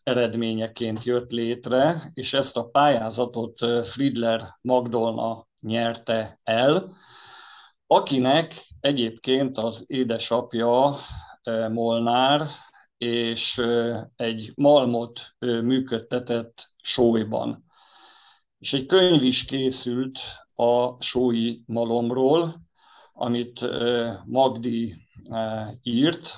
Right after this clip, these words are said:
az édesapja tevékenységének a tiszteletére. Na, tehát azt szeretném megkérdezni, hogy vannak-e olyan írásos emlékek vagy dokumentumok, amit az érdeklődők esetleg megnézhetnek, elolvashatnak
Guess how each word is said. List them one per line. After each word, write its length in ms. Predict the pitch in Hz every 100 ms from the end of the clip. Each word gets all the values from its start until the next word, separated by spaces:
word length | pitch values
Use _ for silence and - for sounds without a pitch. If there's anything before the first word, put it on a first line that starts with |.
| -
az 480 | - 110 110 - 117
édesapja 840 | 123 117 - 117 113 113 120 123
tevékenységének 920 | - 117 117 120 110 - 110 113 113 113
a 40 |
tiszteletére. 920 | 123 117 - 113 107 - 104 - - _ - - _
Na, 320 | 127 135 139
tehát 340 | 135 120 120 165
azt 180 | 175
szeretném 400 | - 127 120 120
megkérdezni, 720 | 123 147 - 120 117 120 113 123
hogy 380 | 110 123 123 - _ _
vannak-e 760 | - 120 165 214 139 - 131 143
olyan 460 | 139 127 123 127 -
írásos 680 | 143 131 120 - 117 110
emlékek 840 | 135 127 123 120 117 120 120 117 -
vagy 200 | 110 113
dokumentumok, 1120 | 127 131 123 120 117 117 117 117 123 139 - - -
amit 300 | 120 117 113
az 140 | 120
érdeklődők 920 | 135 131 113 113 - 117 117 110 117 120
esetleg 680 | 113 - 104 120 117 127 127 - _ - - _
megnézhetnek, 1040 | 123 127 120 117 - 113 117 113 113 113
elolvashatnak 1200 | 123 120 117 113 113 - 110 - 113 127 127